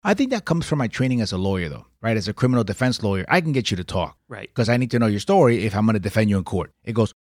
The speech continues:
Speaker 1: "When you're out with friends, you make sure everyone's having a good time. However, most people don't realize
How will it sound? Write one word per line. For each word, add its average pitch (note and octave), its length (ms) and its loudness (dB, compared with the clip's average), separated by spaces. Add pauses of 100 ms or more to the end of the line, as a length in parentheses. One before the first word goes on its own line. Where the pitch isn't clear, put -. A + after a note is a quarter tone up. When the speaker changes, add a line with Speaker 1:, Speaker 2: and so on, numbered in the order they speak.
Speaker 1:
"When B2+ 220 2
you're B2+ 140 4
out F3+ 180 4
with F#3 120 2
friends, D3 480 0
you B2+ 60 2
make C3 180 0
sure C#3+ 280 2
everyone's C3+ 380 0
having A2+ 200 0
a A2 60 0
good F#2+ 180 -4
time. F2 300 -6 (140)
However, A#2+ 580 2 (160)
most D3 260 0
people D3 220 0
don't C3 180 2
realize A#2 580 2